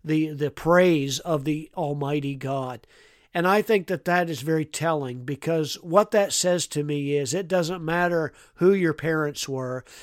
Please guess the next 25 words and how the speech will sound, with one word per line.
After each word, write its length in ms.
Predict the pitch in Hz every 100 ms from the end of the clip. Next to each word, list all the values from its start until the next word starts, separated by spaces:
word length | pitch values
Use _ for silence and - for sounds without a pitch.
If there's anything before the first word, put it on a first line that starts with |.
| -
It 100 | 160
doesn't 340 | 151 185 175 196
matter 460 | 165 175 180 175
what 500 | 180 160 160 185 165
your, 520 | 156 160 165 165 156 - - - -
uh, 340 | 160 156 151 156 139
uh, 240 | 151 160 -
uh, 200 | 156 160
what 340 | 175 170 170
your, 420 | 156 170 160 156 151
um, 260 | 143 143 190
your 180 | 165
home 320 | 151 165 180 190
like 380 | 165 151 -
was 240 | 147 127 151
life, 500 | 147 147 139 - - - _
like. 480 | 156 160 139 - - _ _ -
The 100 | 160
reality 840 | 147 151 147 180 196 170 170 165 190
is 320 | 165 147 123
that 200 | 151 147
even 480 | 190 185 214 233 202
children 680 | - 185 190 156 147 143 143
of 480 | 165 151 151 139 - -
rebellious, 1040 | 214 156 156 131 156 175 202 208 190 -